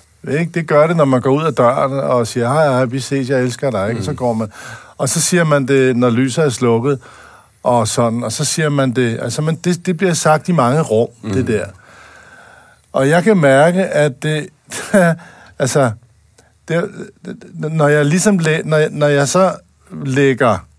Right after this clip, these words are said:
Speaker 2: Gud ovenpå, så funker det bare endnu mere.
Speaker 1: Hvordan det?
Speaker 2: Så er det ligesom, det er ligesom det, der,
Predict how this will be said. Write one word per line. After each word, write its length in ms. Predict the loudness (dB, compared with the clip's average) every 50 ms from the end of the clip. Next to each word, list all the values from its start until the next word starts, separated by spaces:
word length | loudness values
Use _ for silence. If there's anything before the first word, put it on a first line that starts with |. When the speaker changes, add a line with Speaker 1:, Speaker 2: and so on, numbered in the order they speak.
| _ _ _ _ _ _ _ _ _ _ _ _ _ _ _ _ _ _ _ _ _ _ _ _ _ _ _ _ _ _ _ _ _ _ _ _ _ -8
Speaker 2:
Gud 280 | -4 -2 -2 -2 -2 -4
ovenpå, 600 | -4 -2 -2 -2 -2 -4 -4 -4 -6 -6 -6 -8 _ _ _ _ _ _ _ _ _ _ _ _ _ _ _ _ _ _ _ _ _ _ _ _ _ _ _ _ _ _ _ _ _ _ _ _ _ _ -12
så 180 | -8 -4 -2 -2
funker 440 | -2 -2 -2 -2 -2 -2 -2 -4 -4
det 160 | -4 -4 -2
bare 300 | 0 0 0 0 0 -2 -6 -10 -18 _ _ _ _ _ _ _ _ _
endnu 220 | -6 -4 -2 -2 -2
mere. 280 | -4 -4 -6 -8 -12 -16 -20 _ _ _ _ _ _ _ _ _ _ _ _ _ _
Speaker 1:
Hvordan 300 | -6 -4 -2 -2 -2 -2
det? 120 | -4 -6 -8 -12 -18 -20 -20 _ -20 -20 -20 -20 _ _ _ _ _
Speaker 2:
Så 140 | -6 -2 0
er 40 | 2
det 140 | 2 2 2
ligesom, 440 | 2 2 2 2 2 2 0 -4 -6 -10 _ _ _ _ _ _ _ _ _ _ _ _ _ _ _ _ _ 0
det 100 | 2 2
er 40 |
ligesom 300 | 2 2 2 2 0 0
det, 200 | 0 -2 -2 0
der, 100 | 0 0